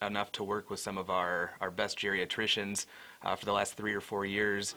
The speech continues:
So this is something that's, that's very near to my heart and, uh, and I think important as the population is aging and something that's gonna become more important going forward. So I do not have anything to disclose.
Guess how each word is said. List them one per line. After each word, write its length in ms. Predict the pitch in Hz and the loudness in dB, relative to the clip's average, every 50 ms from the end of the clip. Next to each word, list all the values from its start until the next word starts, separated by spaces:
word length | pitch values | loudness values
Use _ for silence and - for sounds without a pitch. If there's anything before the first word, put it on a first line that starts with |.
| - - - - - | -10 -16 -18 -20 -14
So 140 | - - 151 | -2 4 4
this 120 | 180 - - | 4 6 4
is 80 | 165 | 4
something 300 | - 156 143 131 127 120 | 6 6 6 6 4 4
that's, 280 | 113 107 101 - - - | 4 2 2 0 -2 0
that's 220 | - 113 101 - | 0 0 -2 2
very 240 | 110 113 117 117 110 | 2 4 6 6 6
near 220 | 107 110 113 113 | 6 6 4 4
to 60 | 107 104 | 4 4
my 160 | 104 101 101 | 4 4 6
heart 280 | 104 113 113 113 - | 8 8 8 6 4
and, 400 | - 104 101 98 98 95 98 104 - | 2 -2 -4 -4 -4 -4 -6 -2 0
uh, 260 | 101 101 98 98 95 92 | 2 4 4 4 4 4
and 80 | 104 | 2
I 60 | 107 101 | 2 2
think 200 | - 117 110 104 | 0 0 0 0
important 520 | 104 98 - - 120 117 - 107 107 101 | -2 -2 2 4 4 4 4 2 0 2
as 400 | - 101 104 104 98 92 - - - | 2 2 2 2 0 -4 -6 -6 -4
the 80 | - 104 | -4 2
population 580 | - 127 123 107 113 101 110 117 110 - 113 | 6 6 6 6 6 4 2 4 4 2 0
is 100 | 104 90 | 0 0
aging 380 | 92 95 98 98 95 101 95 98 | 0 0 0 0 0 0 0 0
and 100 | 98 95 | -2 0
something 280 | - - 107 95 104 104 | 0 0 0 0 -2 -2
that's 140 | 101 95 | -4 -2
gonna 140 | - 110 104 | -2 -2 -2
become 300 | 98 98 92 - 110 101 | 0 -2 -4 -2 -4 -2
more 180 | 101 101 101 92 | 0 0 0 0
important 460 | 92 90 - - 107 98 90 98 - | -2 -4 -2 -2 -2 -2 -2 -4 -4
going 240 | 95 95 90 92 90 | -4 -4 -4 -4 -6
forward. 540 | - - - 98 95 95 85 80 - - - - - - - - - | -8 -6 -2 -2 0 0 -2 -4 -8 -12 -16 -20 -20 -20 -20 -10 2
So 160 | - - 135 | 6 8 10
I 100 | - 139 | 10 10
do 140 | 151 151 151 | 8 8 6
not 300 | 135 127 127 147 156 - | 8 10 10 10 10 10
have 180 | 139 143 131 127 | 6 6 6 6
anything 320 | 127 123 117 - 113 110 | 2 2 2 0 0 0
to 80 | 113 117 | 0 0
disclose. 640 | 135 143 - - 117 98 90 98 139 147 - - | -2 -2 -2 0 2 2 2 2 0 -2 -6 -10